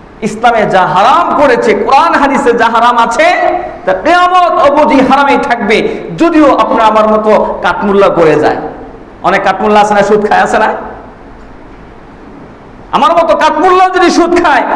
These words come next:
কখনোই সেই সুদ হালাল হবে না। হালাল হবে? কখনোই না। ঘুষ কখনো হালাল হবে না। যদিও আমরা কেমন অবুঝ মুসলমান, কিছুদিন আগে এক লোক জানি গেছে আপনার ভূমি অফিসে,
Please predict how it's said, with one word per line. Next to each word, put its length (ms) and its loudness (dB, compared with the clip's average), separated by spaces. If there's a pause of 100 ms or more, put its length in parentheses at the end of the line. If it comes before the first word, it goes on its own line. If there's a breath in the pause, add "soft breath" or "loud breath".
(220)
কখনোই 400 0
সেই 200 0
সুদ 200 2
হালাল 280 2
হবে 240 0
না। 80 0
হালাল 440 -2
হবে? 300 0 (1080)
কখনোই 380 -4
না। 80 -8 (840)
ঘুষ 420 0 (560)
কখনো 320 -4
হালাল 280 0
হবে 280 -4
না। 140 -8 (560)
যদিও 680 0
আমরা 280 0
কেমন 300 -2
অবুঝ 380 0
মুসলমান, 500 0 (500)
কিছুদিন 380 -2
আগে 380 0 (680)
এক 260 0
লোক 160 -2
জানি 200 0
গেছে 240 0
আপনার 240 0
ভূমি 220 -2
অফিসে, 400 -2